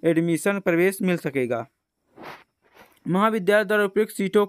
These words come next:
में प्रवेश की अनुमति अग्रणी प्रचार के माध्यम से संबंधित अतिरिक्त संचालक से प्राप्त करनी होगी। यहाँ पर चौथा लिखा है, महाविद्यालय के प्रचार को प्रवेश की अद्यप स्थिति की जानकारी प्रतिदिन अग्रणी महाविद्यालय के माध्यम से संबंधित क्षेत्र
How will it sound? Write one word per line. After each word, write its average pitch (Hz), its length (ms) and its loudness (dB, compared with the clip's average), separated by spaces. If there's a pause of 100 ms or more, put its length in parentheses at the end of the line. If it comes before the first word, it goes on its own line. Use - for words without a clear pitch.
में 202 140 0
प्रवेश 196 380 2
की 202 120 -4
अनुमति 190 460 -2
अग्रणी 170 360 0
प्रचार 180 340 2
के 185 160 -2
माध्यम 170 380 0
से 185 100 -4
संबंधित 170 540 0
अतिरिक्त 170 580 0
संचालक 165 760 0
से 190 140 0
प्राप्त 170 400 -2
करनी 151 360 -2
होगी। 139 440 -8 (640)
यहाँ 185 180 0
पर 190 120 -4
चौथा 190 320 0
लिखा 202 280 0
है, 220 200 0 (300)
महाविद्यालय 196 600 2
के 208 140 -2
प्रचार 190 600 2
को 202 340 -2
प्रवेश 185 520 0
की 185 140 -4
अद्यप 175 320 -2
स्थिति 175 280 -6
की 190 140 -6
जानकारी 170 400 0
प्रतिदिन 170 360 -2
अग्रणी 156 420 0
महाविद्यालय 165 440 2
के 175 120 -6
माध्यम 156 340 0
से 170 120 -6
संबंधित 156 400 0
क्षेत्र 175 360 -2